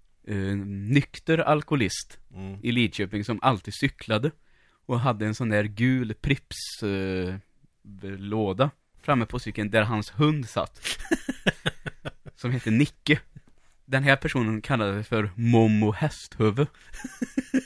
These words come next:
Speaker 1: Det är ett bra också.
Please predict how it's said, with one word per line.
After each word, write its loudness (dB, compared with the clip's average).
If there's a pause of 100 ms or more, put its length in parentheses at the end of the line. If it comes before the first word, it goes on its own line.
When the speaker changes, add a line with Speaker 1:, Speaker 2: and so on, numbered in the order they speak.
(3250)
Speaker 1:
Det 4
är 4
ett -2
bra 0
också. -10